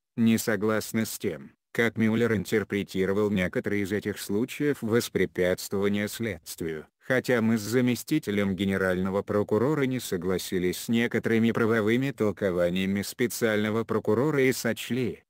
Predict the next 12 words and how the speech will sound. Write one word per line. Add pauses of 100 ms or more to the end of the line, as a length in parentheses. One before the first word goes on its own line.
(120)
что
некоторые
из
рассмотренных
эпизодов
не
являются
препятствием
с
правовой
точки
зрения.